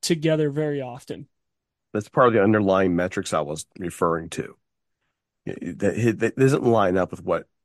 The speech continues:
Speaker 2: so you're, you're bringing that right to the surface. Now, one thing to think about with him is a lot of those walks came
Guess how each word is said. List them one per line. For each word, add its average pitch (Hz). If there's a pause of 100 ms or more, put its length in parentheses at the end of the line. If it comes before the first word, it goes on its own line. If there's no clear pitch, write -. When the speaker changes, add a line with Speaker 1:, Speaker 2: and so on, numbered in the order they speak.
(140)
Speaker 2:
so 98
you're, 123
you're 117
bringing 110
that 90
right 92
to -
the -
surface. - (540)
Now, 107
one 139 (320)
thing 131
to 107
think 170
about 104
with 92
him 92
is 87
a 95
lot 101
of 120
those 117
walks 98 (160)
came 98